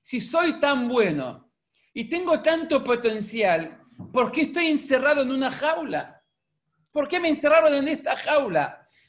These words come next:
Obviamente ellos lo hicieron con la idea de que se cierre el zoológico Tanajín Yerushalayim,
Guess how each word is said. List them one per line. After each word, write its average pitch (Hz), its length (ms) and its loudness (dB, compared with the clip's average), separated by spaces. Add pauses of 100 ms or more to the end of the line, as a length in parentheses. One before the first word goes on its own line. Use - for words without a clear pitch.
(120)
Obviamente 226 720 2
ellos 214 240 0
lo 196 60 0
hicieron 214 520 -2
con 202 320 0
la 175 80 0
idea 185 280 2
de 175 120 -2
que 165 120 -8
se 147 120 -12
cierre 165 680 -4 (260)
el 147 160 -4
zoológico 165 640 0
Tanajín 151 480 -6
Yerushalayim, 208 840 -4